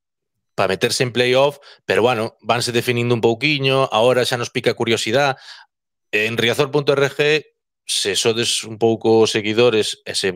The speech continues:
apreciades o noso traballo, levamos todo o ano poñéndovos os resúmenes de todos os partidos do grupo dous e,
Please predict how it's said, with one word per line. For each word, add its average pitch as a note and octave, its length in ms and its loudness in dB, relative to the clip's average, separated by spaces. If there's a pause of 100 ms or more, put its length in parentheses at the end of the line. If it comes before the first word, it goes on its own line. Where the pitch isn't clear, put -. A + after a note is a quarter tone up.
(140)
apreciades A2+ 560 -2
o A2+ 60 -2
noso A2+ 180 0
traballo, A2 320 2
levamos G#2+ 320 0
todo G#2+ 180 0
o A2 60 4
ano A#2 160 -2
poñéndovos A2 460 0 (340)
os G#2+ 160 2
resúmenes B2 800 0 (400)
de F2+ 220 -6
todos A2 260 0
os A2 140 -2
partidos G2+ 480 -2
do F#2+ 100 0
grupo A2 320 0
dous C3 380 -2 (500)
e, F#2+ 160 -2